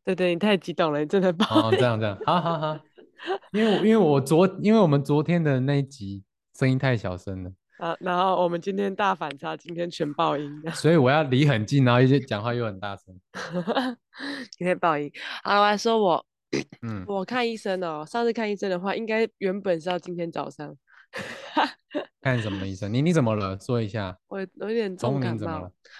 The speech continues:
Speaker 1: 我有点重感冒。
Speaker 2: 是被我传染了？
Speaker 1: <clears throat> 有可能。
Speaker 2: <laughs>
Speaker 1: 罪魁祸首在这边。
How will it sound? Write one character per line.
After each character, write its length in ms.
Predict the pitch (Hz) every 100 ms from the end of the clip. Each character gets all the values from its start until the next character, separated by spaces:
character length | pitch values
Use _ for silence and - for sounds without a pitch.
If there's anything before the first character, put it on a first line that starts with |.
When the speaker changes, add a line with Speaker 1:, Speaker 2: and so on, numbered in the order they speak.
| - -
Speaker 1:
我 60 |
有 40 | 269
点 220 | 240 196
重 220 | 254 226
感 160 | 175 151
冒。 280 | 165 151 - - _ _
Speaker 2:
是 100 | 113
被 160 | 107 117
我 80 | 98
传 200 | - 92
染 160 | 95
了？ 100 | 107 - _ _ _ _ _ _ _ _ _ _ _ -
Speaker 1:
<clears throat> 440 | 349 320 233 156 - _ -
有 120 | 170
可 180 | - 160
能。 120 | 135 143 _ _ -
Speaker 2:
<laughs> 720 | 107 - 104 - 104 - -
Speaker 1:
罪 180 | 208 185
魁 240 | - 151
祸 240 | 175 156 170
首 160 | - -
在 140 | - -
这 100 | -
边。 280 | - 185